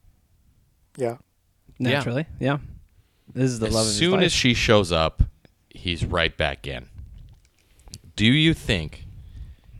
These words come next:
Speaker 4: he should have pouted for a while when she came, when he, when she came back? He's
Speaker 3: Hmm.
Speaker 4: pretty easy.
Speaker 1: Mm, I mean, he, he did do the shh move, so I think he chose to put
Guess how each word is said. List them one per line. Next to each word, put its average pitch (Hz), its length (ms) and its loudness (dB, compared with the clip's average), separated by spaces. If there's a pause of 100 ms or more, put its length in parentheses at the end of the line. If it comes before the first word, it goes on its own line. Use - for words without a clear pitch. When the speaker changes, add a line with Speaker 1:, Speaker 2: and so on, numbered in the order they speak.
(140)
Speaker 4:
he 90 160 -6
should 92 160 -2
have 85 100 -6
pouted 98 420 4
for 82 180 -4
a 76 60 -2
while 71 320 -4
when 73 120 -6
she 73 180 -10
came, 78 220 -10
when 78 160 -8
he, 71 180 -12 (180)
when 73 120 -10
she - 120 -8
came 71 220 -8
back? 62 380 -12 (2000)
He's 120 200 -2
Speaker 3:
Hmm. 117 80 4
Speaker 4:
pretty 139 160 6
easy. 78 440 0 (180)
Speaker 1:
Mm, 139 520 -8 (440)
I 151 120 -2
mean, 143 360 -4
he, 143 500 -8 (180)
he - 200 -10
did 156 380 -2
do 143 220 -8
the 127 320 2
shh - 560 -10
move, 156 420 -6
so - 180 -2
I 127 80 4
think 131 240 -4
he 135 200 -4
chose 123 420 -2
to - 80 -4
put 123 320 -6